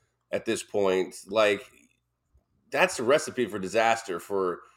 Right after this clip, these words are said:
a brand new starting quarterback in Malik Willis. And you're gonna need a guy. I, I don't know. I, I don't see the problems with Ryan Tannehill as much. I understand this three interception game is still stuck in our mind, but, I mean, Ryan Tannehill has led his team to the playoffs three straight years. <laughs> I mean, this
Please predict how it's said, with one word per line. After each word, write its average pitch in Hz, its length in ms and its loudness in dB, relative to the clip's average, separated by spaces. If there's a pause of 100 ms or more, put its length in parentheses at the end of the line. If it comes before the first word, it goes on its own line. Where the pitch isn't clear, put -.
(420)
a 104 60 0
brand 117 320 4
new 110 120 2
starting 98 340 2
quarterback 92 580 0
in 92 320 0
Malik 92 340 0
Willis. 98 400 2
And 87 80 -12
you're 117 120 0
gonna 127 240 4
need 120 260 4
a 110 80 2
guy. 95 220 0 (100)
I, 135 160 2
I 185 80 2
don't 202 100 4
know. 135 100 8
I, 139 280 -2
I 175 80 6
don't 202 200 4
see 156 520 -4 (1000)
the 123 120 0
problems 131 720 4
with 113 120 0
Ryan 110 380 2
Tannehill 104 640 2
as 92 140 -4
much. 104 260 0
I 123 140 2
understand 131 420 2
this 120 100 -2
three 139 180 -2
interception 120 440 0
game 107 240 2
is 98 140 -2
still 110 180 -4
stuck - 360 -2
in 101 80 -2
our 95 100 0
mind, 92 520 0
but, 85 160 -2
I - 880 -14
mean, 110 40 -2
Ryan 147 240 4
Tannehill 170 260 4
has 98 140 2
led 147 140 6
his 120 100 2
team 165 180 0
to 135 60 2
the 107 80 0
playoffs 139 360 2
three 131 180 0
straight 107 280 0
years. 139 320 -4
<laughs> - 40 -6
I 107 40 -2
mean, 117 200 -2
this 147 80 -4